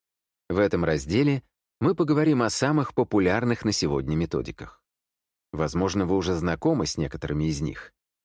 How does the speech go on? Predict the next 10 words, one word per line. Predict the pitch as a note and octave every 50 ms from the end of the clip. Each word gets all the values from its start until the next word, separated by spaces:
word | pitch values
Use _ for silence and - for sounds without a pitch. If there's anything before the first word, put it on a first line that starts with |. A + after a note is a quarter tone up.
| _ _ _ _
Цель | - - F#3 F#3+ F#3
этого | F3 D#3+ D#3+ C#3 C#3
раздела | B2+ B2+ A2 E2+ - C3 D3+ C#3+
не | B2+ A#2+ A#2
в | G#2+ -
том, | - D#3+ F3+ E3+
чтобы | - - A#2+ F2+ F#2
выбрать | F2 E2 G2 F#2 D#2 E2+ E2+ - -
лучшую | F2+ F#2 F2 E2 - - F2 E2+
систему. | - - - - - - D#2 B1 - - -